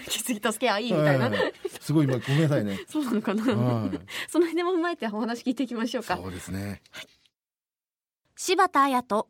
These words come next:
Speaker 1: お天気のりのジャパン五点ゼロ。明日の暮らしをわかりやすく、内閣府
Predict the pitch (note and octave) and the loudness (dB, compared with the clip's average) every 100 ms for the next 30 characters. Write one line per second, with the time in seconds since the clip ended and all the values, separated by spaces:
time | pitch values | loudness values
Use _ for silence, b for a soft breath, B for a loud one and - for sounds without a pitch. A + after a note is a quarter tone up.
0 | - G3+ D#4 F4 E4 B3 B3 A3+ D#3+ F3+ | -4 0 2 2 2 2 2 2 0 -2
1 | F3+ E4+ C4+ A#3+ C#4+ A3 F#3+ G3+ F#3+ - | 2 2 4 2 0 -2 0 2 0 -2
2 | _ _ b b b b b G#3+ - - | _ _ b b b b b 2 2 4
3 | F4+ F#4 F4+ F4+ - E4 C#4+ G3+ D4+ D4 | 4 4 4 2 2 2 2 2 2 2
4 | D4 - - F3+ _ b b b - A#3 | 0 -2 -4 -6 _ b b b 2 4
5 | D4 D4 C#4+ C#4 - | 4 2 -2 -4 -6